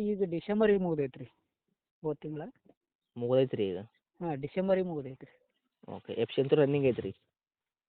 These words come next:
Speaker 1: ಹಾ, ಎಫ್ ಸಿ ರನ್ನಿಂಗ್ ಐತ್ರಿ. ಇಪ್-, ಇಪ್ಪತ್ತೇಳರ ಮಟ್ಟ ಐತ್ರಿ.
Speaker 2: ಎರಡ್ ಸಾವಿರದ ಇಪ್ಪತ್ತೇಳರ ತನಕ ಸಿಗ್ತೈತ್ರಿ?
Speaker 1: ಹ್ಮ್.
Speaker 2: ಓಕೆ. ಸರ್, ಇನ್ನು ಡೈರೆಕ್ಟ್ ರೇಟ್ ವಿಷಯ ಬಂದಾಗ ತಾವು ಏನ್ ಕೋಟ್ ಮಾಡ್ತೀರಾ ಈ ವೆಹಿಕಲ್‌ಗೆ ಪ್ರೈಸು?
Speaker 1: ಸರ್, ನಾ ಇವಾಗ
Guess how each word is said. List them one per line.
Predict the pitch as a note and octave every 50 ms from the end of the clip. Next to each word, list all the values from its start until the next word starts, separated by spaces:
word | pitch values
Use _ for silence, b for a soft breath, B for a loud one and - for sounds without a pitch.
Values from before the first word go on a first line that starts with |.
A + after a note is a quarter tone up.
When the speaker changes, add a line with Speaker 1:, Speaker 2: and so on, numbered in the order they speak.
| _ _ -
Speaker 1:
ಹಾ, | F#3+ F#3
ಎಫ್ | E3+ C#3 C3+ -
ಸಿ | - G#3+
ರನ್ನಿಂಗ್ | G#3 F#3+ F3 E3+ E3 D#3
ಐತ್ರಿ. | D3 C3+ C#3 - _ _ _ _ _ _ _ _ -
ಇಪ್-, | A#3 F3 E3+ - _ _ - _ - - B3 F#3+ F#3 F3 F3 E3+
ಇಪ್ಪತ್ತೇಳರ | E3 D3+ - F#3+ F3+ - F3 E3 D3+ D#3+
ಮಟ್ಟ | D#3 D#3 C#3+ D3
ಐತ್ರಿ. | C#3+ C3 - _ _ _ _ _ _ _ _ _ _ _ -
Speaker 2:
ಎರಡ್ | G#2+ G#2+ G2+
ಸಾವಿರದ | - - A2 G2+
ಇಪ್ಪತ್ತೇಳರ | - - G#2+ F#2 G2+ G2 G2 A2
ತನಕ | - D#3 E3 E3
ಸಿಗ್ತೈತ್ರಿ? | - D#3 C#3 A#2 F#2+ G2 G#2 G#2+ - _ _ _ _ _ -
Speaker 1:
ಹ್ಮ್. | E3+ E3 D#3 C#3+ C3 B2 B2+ - _ _ _ -
Speaker 2:
ಓಕೆ. | A2 F#2+ F#2 - - F2 - _ _ _ _ _ _ _ -
ಸರ್, | D#3 D#3
ಇನ್ನು | D3+ D3+ D#3+ C#3+
ಡೈರೆಕ್ಟ್ | C3+ C3 C3 C#3 B2+ -
ರೇಟ್ | C#3+ C3+ B2 B2+ B2 A#2+
ವಿಷಯ | - G#2+ - A#2+
ಬಂದಾಗ | G#2+ A2 G#2 G2+ A2 A2
ತಾವು | A#2 - A#2 A2+ A2
ಏನ್ | A2 A#2 A2+
ಕೋಟ್ | - - A#2 B2+ - -
ಮಾಡ್ತೀರಾ | A#2 C3 C#3 - B2 A2+ G#2
ಈ | A2 A2
ವೆಹಿಕಲ್‌ಗೆ | G#2 G#2 - G#2 G#2 G#2 G#2
ಪ್ರೈಸು? | G2 - G2+ F#2+ G2 G2 A2+ A2+ A#2 B2 - _ _ _ _ _ _ _ _ _ _ _ _ _ _ G3+
Speaker 1:
ಸರ್, | F3 E3+
ನಾ | F3 F3 F3 F3+
ಇವಾಗ | F#3 F3+ F3+ F3 F#3+